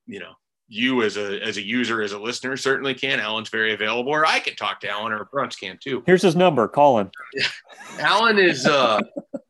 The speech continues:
Speaker 1: <laughs> Alan is very high on what he has detailed Nebraska basically looking for guys that are very good high school athletes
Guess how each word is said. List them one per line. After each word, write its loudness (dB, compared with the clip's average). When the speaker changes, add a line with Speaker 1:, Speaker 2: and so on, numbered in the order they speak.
Speaker 1:
<laughs> -14
Alan 4
is 2
very 4
high 2
on 0
what -4
he -2
has -2
detailed -4
Nebraska -2
basically -4
looking -8
for -6
guys 0
that 0
are 0
very 0
good -4
high -4
school -4
athletes -6